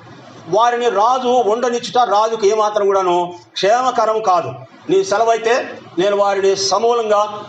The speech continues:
నాశనం చేయడానికి నాకు పర్మిషన్ ఇవ్వని" అడిగినట్లుగా చూస్తాం. ఇక్కడ ఏమిటంటే, రాజు ఎదుట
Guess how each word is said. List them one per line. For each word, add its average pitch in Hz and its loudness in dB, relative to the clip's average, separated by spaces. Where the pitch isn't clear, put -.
నాశనం 240 0
చేయడానికి 214 0
నాకు 185 0
పర్మిషన్ 247 0
ఇవ్వని" 208 2
అడిగినట్లుగా 175 0
చూస్తాం. 139 -4
ఇక్కడ 185 0
ఏమిటంటే, 220 2
రాజు 220 2
ఎదుట 202 0